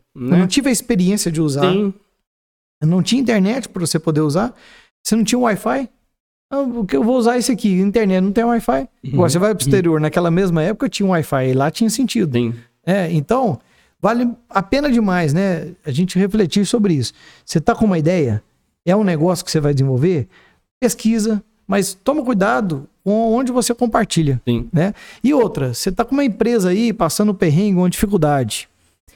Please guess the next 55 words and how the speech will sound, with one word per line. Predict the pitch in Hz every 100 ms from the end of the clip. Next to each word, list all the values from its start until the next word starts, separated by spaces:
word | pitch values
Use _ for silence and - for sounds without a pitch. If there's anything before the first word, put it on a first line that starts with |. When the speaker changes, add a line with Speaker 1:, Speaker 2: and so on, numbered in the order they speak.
| _ -
Speaker 1:
Tem | 233
gente | 208 302 -
que, |
se | -
você | 294 -
for | 277 285
perguntar | 285 262 240 190 208
a |
opinião, | 185 151 170 240
a |
pessoa | 254 208 247
te | 220 302
fala | 226 - 247
pra | -
você | 247
fechar | 247 208
e | 226
você |
acaba | - 240 240
fechando | 247 269 247 277
a |
Speaker 2:
Ó. |
Speaker 1:
empresa. | 208 185 190 147 117 _ - - _ _
Então | - 214
tem | 160 269 330
que | 226
ter | 180 196 202
esse, | 175 180 151 147 175
essa | - 147 -
percepção. | 151 143 139 123 - 254 151 _ _ _ _ _
Porque | 269
se | 226
você | 269
conversa | 311 320 233
com | 226
alguém | 196 170
experiente, | 170 - 175 226 277 220
o |
cara | 233 208
fala | 202
assim, | -
"Não, | 226 247 254
só, | 226 - - _ _ _
eu | 180
já | 220
passei | 220 208
por | 190 135
isso, | 170
deixa | 180 208
eu |
te | 196
explicar. | - - 147 117 _ _ _ _ -
É | 226
assim | -
mesmo. | 247 214 254 233 131